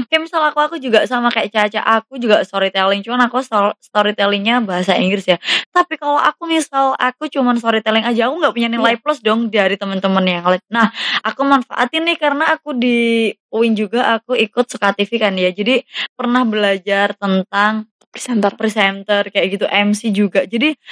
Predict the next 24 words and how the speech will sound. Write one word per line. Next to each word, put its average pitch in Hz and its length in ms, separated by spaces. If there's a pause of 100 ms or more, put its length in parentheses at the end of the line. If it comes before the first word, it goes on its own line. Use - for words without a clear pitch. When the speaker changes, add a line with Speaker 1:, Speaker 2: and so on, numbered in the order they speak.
(220)
Speaker 1:
aku 311 400
mencoba 269 480
untuk, 226 480
apa 226 240
ya, 214 160
nge-package 214 560
itu 226 160
jadi 240 480
biar 220 320
tampil 269 320
beda 285 240
Speaker 2:
Kolaborasi. 302 240
Speaker 1:
aja 247 160
gitu. 226 240
Kalau 240 160
yang 254 160
lain 269 160
misal 294 240
cuma 277 160
datang 226 480
langsung 226 480
storytelling 208 800
kayak 220 320
gitu, 320 160